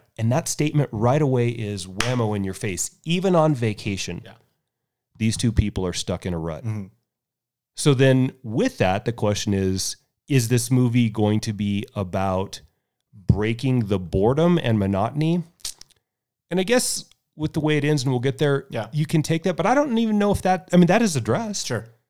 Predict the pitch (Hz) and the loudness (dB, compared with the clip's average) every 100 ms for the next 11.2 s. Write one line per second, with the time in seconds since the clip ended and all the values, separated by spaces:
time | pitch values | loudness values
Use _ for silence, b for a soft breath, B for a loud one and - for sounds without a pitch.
0 | _ _ - 233 262 233 220 202 202 - | _ _ -2 0 2 2 2 0 -4 0
1 | - - 196 160 - - 160 139 202 151 | 4 4 2 -4 -8 -2 -2 0 -2 -2
2 | 85 104 95 110 101 _ _ _ _ 156 | -2 -4 -6 -10 -10 _ _ _ _ 0
3 | 147 - 117 135 175 180 147 139 127 127 | 2 0 2 2 0 -2 -2 -4 -2 -2
4 | 113 170 147 117 - 120 135 123 120 107 | 0 2 2 2 -2 0 2 4 4 2
5 | - - 123 127 - - 113 - 139 139 | -4 -4 -2 0 -2 -4 -4 -4 -4 -4
6 | 87 92 101 _ _ _ _ _ 139 123 | -4 -4 -8 _ _ _ _ _ 0 2
7 | 120 - 131 123 123 120 117 - _ _ | 2 2 2 4 4 2 0 -6 _ _
8 | _ _ _ 135 110 104 - _ 123 113 | _ _ _ _ -18 -18 -20 _ -2 0
9 | 101 90 92 - - - 233 202 82 95 | 0 -2 -6 -8 -6 2 4 4 2 -2
10 | - _ - 120 117 147 127 120 - 156 | -10 _ 0 2 2 2 0 -2 -2 0
11 | 95 104 | 0 -2